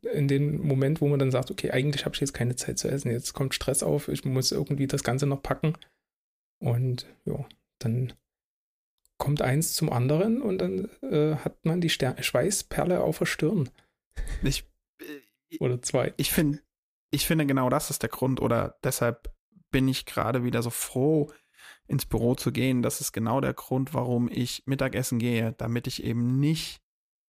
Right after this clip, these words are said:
Speaker 2: mich um Themen der Arbeit kümmern muss in Form von hier brennt's, da brennt's, ähm, damit ich mir die Zeit eben nehmen kann und damit ich nicht zu Hause vorm Bildschirm sitze, mein Brot, was ich mir geschmiert hab, irgendwie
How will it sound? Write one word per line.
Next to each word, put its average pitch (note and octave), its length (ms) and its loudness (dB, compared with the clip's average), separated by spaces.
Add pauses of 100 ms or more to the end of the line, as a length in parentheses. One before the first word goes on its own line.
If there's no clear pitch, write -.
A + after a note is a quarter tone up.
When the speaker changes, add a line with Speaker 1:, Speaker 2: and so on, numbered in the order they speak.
(100)
Speaker 2:
mich A#2+ 260 -2
um - 220 -4
Themen C3+ 420 2
der A#2 160 0
Arbeit B2 540 -2 (440)
kümmern C3 280 2
muss A2+ 380 -2
in A#2 140 -4
Form B2 320 0
von A#2+ 380 -2 (600)
hier D3 180 2
brennt's, C3 340 0
da B2 180 2
brennt's, - 640 -2
ähm, A#2 280 0
damit B2+ 240 0
ich C#3 120 -6
mir B2+ 80 0
die B2 100 -2
Zeit C3 320 -4
eben A#2 280 0
nehmen B2 300 2
kann C3 340 -2
und - 280 -6
damit A2+ 220 -2
ich - 120 -8
nicht D3 200 0
zu C3+ 140 0
Hause C3 260 0
vorm C3+ 180 0
Bildschirm D3 560 0
sitze, E3 520 -2 (100)
mein B2 580 -2
Brot, D#3 400 0
was D3 140 0
ich D3+ 80 -4
mir D3 140 0
geschmiert D3 320 -2
hab, C#3+ 120 -4
irgendwie C#3+ 480 -2